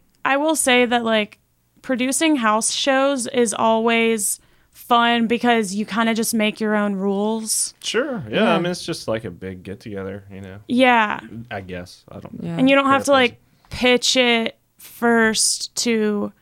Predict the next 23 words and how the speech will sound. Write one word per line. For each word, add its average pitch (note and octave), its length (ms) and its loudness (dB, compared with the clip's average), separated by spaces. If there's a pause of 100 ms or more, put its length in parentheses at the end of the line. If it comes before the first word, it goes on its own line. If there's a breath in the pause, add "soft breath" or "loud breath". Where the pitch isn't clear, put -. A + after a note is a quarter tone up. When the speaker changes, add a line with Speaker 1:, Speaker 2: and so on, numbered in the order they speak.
(340)
Speaker 1:
a A3+ 80 0
venue. G3+ 840 0
And F#3+ 420 -4 (960 soft breath)
yeah, B3 460 0
it B3 60 -6
was C#4 200 0
really A#3+ 220 2
nice. A3 440 -4
Speaker 3:
To C#4 160 6
be C4 140 4
fair, G3+ 320 4
though, E3+ 300 4
we've F3 560 -2
had E3+ 340 -2
three D#3+ 340 -4
shows C#3 380 -6
get - 180 -8
shut - 200 -8
down - 200 -10
by - 100 -10
the - 60 -10
police. - 840 -12
Speaker 2:
What? G#4 440 -10